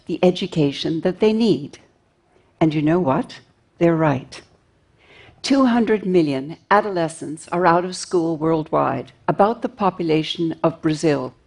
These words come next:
And those that are in school feel that they may not be getting the right skills. Globally, six in ten children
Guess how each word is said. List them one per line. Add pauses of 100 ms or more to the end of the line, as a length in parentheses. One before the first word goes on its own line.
(580)
And
those
that
are
in
school (300)
feel
that
they
may
not
be
getting
the
right
skills. (920)
Globally, (140)
six
in
ten (100)
children